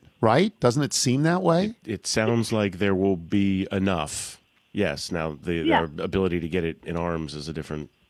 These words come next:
Speaker 2: different deal, I guess.
Speaker 1: So,
Speaker 2: But
Speaker 1: well,
Speaker 2: from
Speaker 1: Tori,
Speaker 2: a
Speaker 1: are there,
Speaker 2: production
Speaker 1: have you been,
Speaker 2: standpoint.
Speaker 1: yeah, have you been told, uh, to have a certain type of behavior, or is there something you're doing that's different than you did before?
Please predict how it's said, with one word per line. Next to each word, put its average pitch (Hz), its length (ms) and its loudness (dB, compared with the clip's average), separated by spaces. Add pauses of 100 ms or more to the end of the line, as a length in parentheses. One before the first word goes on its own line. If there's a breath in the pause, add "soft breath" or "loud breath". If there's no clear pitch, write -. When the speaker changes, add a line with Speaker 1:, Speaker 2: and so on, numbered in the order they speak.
(160)
Speaker 2:
different 82 280 -8
deal, 82 200 -2
I 62 100 -8
guess. 60 240 -10
Speaker 1:
So, - 220 4
Speaker 2:
But - 120 -2
Speaker 1:
well, 185 120 10
Speaker 2:
from - 60 0 (100)
Speaker 1:
Tori, 214 240 10
Speaker 2:
a 180 80 10
Speaker 1:
are 165 40 8
there, 165 140 8
Speaker 2:
production 127 280 4
Speaker 1:
have - 80 6
you 196 100 10
been, 175 80 8 (100)
Speaker 2:
standpoint. 76 240 -2 (600)
Speaker 1:
yeah, 127 320 6
have 151 200 6
you 202 100 10
been 175 180 8
told, 175 600 8 (400 soft breath)
uh, 135 380 8
to 147 200 6
have 143 160 6
a 143 60 6
certain 156 340 4
type 160 420 4
of 135 220 6
behavior, 156 720 6
or 120 140 4
is 113 100 4
there - 140 4
something 147 420 4
you're 135 220 6
doing 139 400 8
that's 120 240 0
different 139 400 4
than 131 160 4
you 131 100 8
did 120 260 4
before? 143 680 6